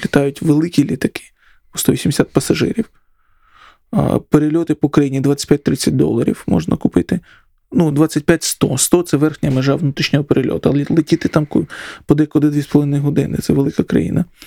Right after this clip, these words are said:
Все літає між всіма містами. Будь-які міста всі, всі добре, е, підключені під авіацію. Тобто вартість квитка доходить до вартості квитка на поїзд.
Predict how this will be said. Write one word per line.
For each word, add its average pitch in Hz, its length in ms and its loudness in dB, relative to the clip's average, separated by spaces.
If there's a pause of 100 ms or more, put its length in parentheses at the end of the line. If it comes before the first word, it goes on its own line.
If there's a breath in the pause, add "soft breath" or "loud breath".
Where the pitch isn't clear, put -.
(640 loud breath)
Все 156 240 2
літає 156 460 0
між 147 140 -2
всіма 139 340 0
містами. 143 540 -2 (640)
Будь-які 151 400 2
міста 147 260 0
всі, - 240 -2 (200)
всі - 260 2
добре, 143 480 0 (540 loud breath)
е, 127 300 0 (340)
підключені 143 600 0
під 143 180 0
авіацію. 131 640 0 (1000 loud breath)
Тобто 139 240 2
вартість 151 360 -2
квитка 156 460 -2 (400 soft breath)
доходить 147 460 0
до 143 80 2
вартості 139 420 -2
квитка - 340 0
на 131 120 0
поїзд. 139 600 -4